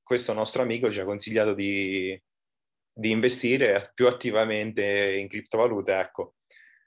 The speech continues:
Ad oggi, tra l'altro, non per fare pubblicità, <laughs> però questo amico ha un exchange che si, che tra l'altro si inserisce nel discorso, perché lui ha voluto fare appunto questo exchange non custodial apposta, ehm, perché così le persone che compravano,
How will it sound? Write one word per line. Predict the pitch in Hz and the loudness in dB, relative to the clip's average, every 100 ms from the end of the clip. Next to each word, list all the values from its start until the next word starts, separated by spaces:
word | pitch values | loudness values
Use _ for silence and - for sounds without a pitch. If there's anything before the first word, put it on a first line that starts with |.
| _ | _
Ad | 120 147 | 2 4
oggi, | 175 139 123 | 4 2 0
tra | 113 | 4
l'altro, | 117 143 143 120 104 | 6 4 4 4 4
non | 113 131 123 | 4 0 2
per | 120 | 0
fare | - 113 | 0 -2
pubblicità, | 117 117 - - 110 123 - | -2 -6 -8 0 0 0 -4
<laughs> | - | -4
però | 127 131 127 113 | 2 6 6 6
questo | 113 127 135 | 4 2 2
amico | 127 135 120 113 | 0 0 2 4
ha | 110 110 107 | 4 4 0
un | 117 | -2
exchange | 120 - - 113 113 123 160 _ _ _ | -6 -4 -4 -2 -4 -6 -8 _ _ _
che | - 110 | -4 -2
si, | - - | -2 -6
che | - 113 | 0 0
tra | 117 | 4
l'altro | 120 131 127 113 | 6 4 4 0
si | - 127 123 117 117 | 2 -2 -2 -2 -6
inserisce | 113 120 131 131 | -2 0 0 0
nel | 117 107 | -2 -4
discorso, | 110 - 107 - - 156 - | -4 -2 0 0 0 0 -4
perché | _ 113 - 113 | _ -6 -4 -4
lui | 131 123 | 2 4
ha | |
voluto | 110 110 110 | 4 0 0
fare | 113 104 | 0 -2
appunto | - 131 120 110 | -4 -8 -2 -2
questo | 104 - | -2 -6
exchange | - - 131 120 110 | -8 -2 0 0 -2
non | 101 120 123 | 0 -2 -2
custodial | 123 - 113 104 110 120 147 - _ - - _ | -6 0 2 4 4 2 0 -4 _ -20 -20 _
apposta, | 117 113 - 151 165 160 - 165 165 | 0 0 0 2 2 0 -2 0 0
ehm, | - 123 117 117 113 110 110 110 107 | -2 2 4 4 2 0 -6 -10 -2
perché | - 120 131 | -2 0 -2
così | - 143 - 147 135 | -2 -4 -2 -4 0
le | 120 | 0
persone | 120 123 147 127 107 | 0 -2 -2 0 -2
che | 107 | -6
compravano, | - 107 107 _ 117 113 104 104 101 98 | -6 -8 -8 _ 2 2 2 0 -2 -4